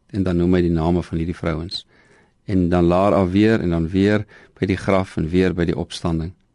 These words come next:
Dit was die vrouens wat Jesus in staat gestel het om sy bediening te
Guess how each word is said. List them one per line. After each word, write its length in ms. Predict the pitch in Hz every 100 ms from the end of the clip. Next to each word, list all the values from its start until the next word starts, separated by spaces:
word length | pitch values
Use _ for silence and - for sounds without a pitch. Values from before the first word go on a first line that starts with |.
| _ -
Dit 140 | 147 196
was 80 |
die 140 | - 175
vrouens 640 | - 147 160 165 - - - _ _ _ _
wat 160 | 98 90
Jesus 440 | 98 131 151 131
in 80 | 104
staat 420 | - 110 107 107
gestel 380 | 107 - - 90
het 80 | 90
om 80 | 90 -
sy 160 | 90
bediening 460 | 85 87 92 90
te 80 | 90